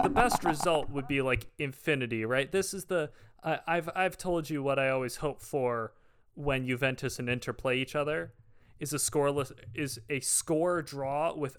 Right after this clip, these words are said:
Speaker 1: only own goals. So, it, of course, the, in a perfect world,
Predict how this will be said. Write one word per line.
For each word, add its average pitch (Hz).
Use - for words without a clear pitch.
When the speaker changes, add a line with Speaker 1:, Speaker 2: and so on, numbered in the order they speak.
Speaker 1:
only 139
own 123
goals. 147
So, 143
it, 170
of 151
course, 151
the, 135
in 165
a 143
perfect 180
world, 135